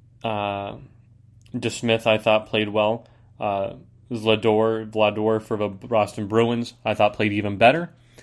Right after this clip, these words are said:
But this game was huge because Evgeny Malkin, who's been really hot, playing really well recently, uh, he got injured in the first period,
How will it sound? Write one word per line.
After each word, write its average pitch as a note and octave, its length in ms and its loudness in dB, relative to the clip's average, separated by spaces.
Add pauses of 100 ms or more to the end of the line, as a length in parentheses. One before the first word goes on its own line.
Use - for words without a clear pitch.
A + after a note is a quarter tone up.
(300)
But G#2+ 380 0
this A#2+ 320 -4
game A2 220 2
was G#2 180 -4
huge B2+ 420 -2 (360)
because A2+ 400 0
Evgeny A2 380 -2
Malkin, A2 420 0
who's A2 140 -6
been G2+ 200 -6
really A#2+ 240 0
hot, G#2+ 320 -2
playing G#2 260 -10
really A#2+ 280 0
well A2 240 2
recently, A2 680 -6 (360)
uh, G2+ 240 -4
he B2 260 0
got A2+ 220 2
injured A2 440 -2 (680)
in A2+ 200 -4
the G#2+ 100 -2
first A2+ 260 -2
period, A2 540 -4